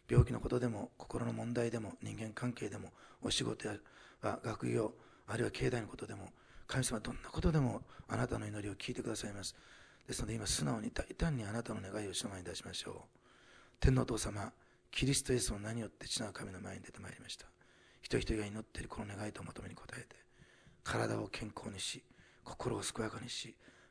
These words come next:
霊を解放して聖霊で満たし、問題に対する解決と勝利を具体的に与えてください。イエス・キリストの皆によって命ずる。「癒され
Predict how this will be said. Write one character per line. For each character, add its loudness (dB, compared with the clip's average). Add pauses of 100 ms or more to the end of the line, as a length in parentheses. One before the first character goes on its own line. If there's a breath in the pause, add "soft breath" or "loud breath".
(120)
霊 8
を 6
解 0
放 -4
し 2
て -2
聖 -2
霊 0
で -4
満 -8
た -8
し、 -8 (720 soft breath)
問 -2
題 -2
に -6
対 0
す -2
る -8
解 -4
決 -6
と -8
勝 2
利 -8
を -10 (140)
具 -2
体 -6 (100)
的 -6
に -2
与 -8 (100)
え -10
て -16
く -20
だ -16
さ -12 (960 soft breath)
い。 -4
イ 0
エ 0
ス・ 2
キ -8
リ -6
ス -2
ト -6
の -8
皆 -10
に -10
よ -8
っ -12 (140)
て -8
命 -12
ず -10
る。 -14 (800 loud breath)
「癒 4
さ 8
れ 2